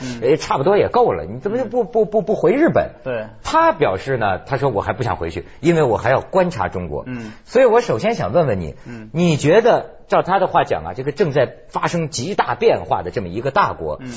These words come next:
Speaker 2: 你观察起来有什么趣味呢？
Speaker 1: 这个，因为它是变化中，日本是缺乏变化，中国是变化过怪，过快。
Speaker 2: 过怪，
Speaker 1: 过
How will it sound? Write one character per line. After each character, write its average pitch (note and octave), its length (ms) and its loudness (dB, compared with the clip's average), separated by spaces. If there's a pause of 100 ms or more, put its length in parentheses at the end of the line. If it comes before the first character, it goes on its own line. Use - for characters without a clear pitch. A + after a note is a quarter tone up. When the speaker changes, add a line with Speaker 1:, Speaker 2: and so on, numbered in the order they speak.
(120)
Speaker 2:
你 D3+ 180 -2
观 B3+ 240 2
察 D3 160 0
起 - 160 -6
来 F2 100 0
有 F2 140 -2
什 F2 120 -10
么 - 80 -6
趣 - 220 -4
味 F2+ 180 0
呢？ C2 100 -12 (520)
Speaker 1:
这 F#3 180 0
个， C#3 220 2
因 D#3+ 60 0
为 E3 80 2
它 D#3+ 260 0
是 D3+ 160 -4
变 C3 240 0
化 A2 140 2
中， G#2+ 320 -2
日 D#3 160 2
本 A#2 160 4
是 A2 260 0
缺 B2+ 280 2
乏 A2 160 2
变 G2+ 220 -2
化， F#2+ 260 0 (240)
中 C#3 200 4
国 B2+ 120 2
是 A2+ 60 2
变 A#2+ 220 2
化 A2 120 2
过 A#2+ 200 0
怪， C#3+ 220 2 (320)
过 C3 120 2
快。 - 280 -2 (220)
Speaker 2:
过 D3+ 140 2
怪， - 340 4
Speaker 1:
过 F3 100 2